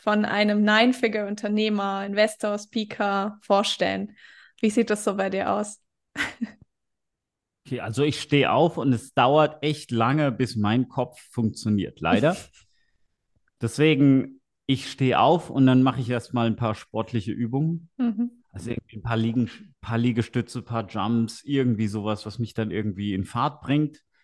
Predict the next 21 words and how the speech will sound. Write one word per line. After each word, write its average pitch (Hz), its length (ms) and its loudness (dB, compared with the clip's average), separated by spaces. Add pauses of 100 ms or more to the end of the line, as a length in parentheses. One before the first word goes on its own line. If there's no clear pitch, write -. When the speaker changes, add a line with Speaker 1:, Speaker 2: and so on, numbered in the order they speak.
(640)
Speaker 2:
Dann 110 140 0
trinke 120 300 0
ich - 360 -8 (440)
zwei 117 320 -2
Liter 131 360 4
Wasser 151 640 0 (160)
und 113 200 -4
ein - 60 -8
paar 110 200 -4
Kaffee. 165 720 -2 (300)
Speaker 1:
Mhm. 226 340 -2
Speaker 2:
Dann - 140 -6
putze - 240 -4
ich - 80 -6
mir 127 100 -2
die 110 160 -6
Zähne, 151 680 0 (120)
dusch 165 300 -4
kalt 156 560 0 (1200)
und 120 220 0
dann 135 500 2